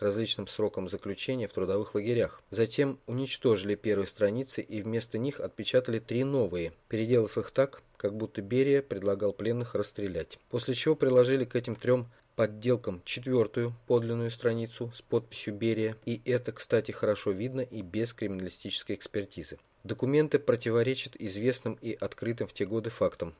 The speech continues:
В представленных в Басманный суд документах закрытого пакета в кавычках номер один, якобы хранившегося в архиве со времен Сталина, говорится о создании некой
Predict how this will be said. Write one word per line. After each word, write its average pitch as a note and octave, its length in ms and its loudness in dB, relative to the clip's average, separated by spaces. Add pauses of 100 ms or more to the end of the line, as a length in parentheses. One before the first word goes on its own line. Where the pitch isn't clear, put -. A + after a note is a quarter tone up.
(120)
В - 80 -20
представленных B2 720 0
в G2+ 40 -6
Басманный A2 600 -2
суд G#2+ 280 -6
документах A2+ 720 -4
закрытого G2 580 -2
пакета G2 380 -2
в - 60 -10
кавычках - 480 -4
номер F#2+ 220 -2
один, B2 400 -2
якобы G#2 520 4
хранившегося G#2 760 0
в F#2+ 40 2
архиве G2 440 0
со - 160 -4
времен F#2 320 -2
Сталина, A#2+ 440 0 (160)
говорится A2 540 2
о G#2 100 -6
создании A2+ 520 2
некой A#2 480 0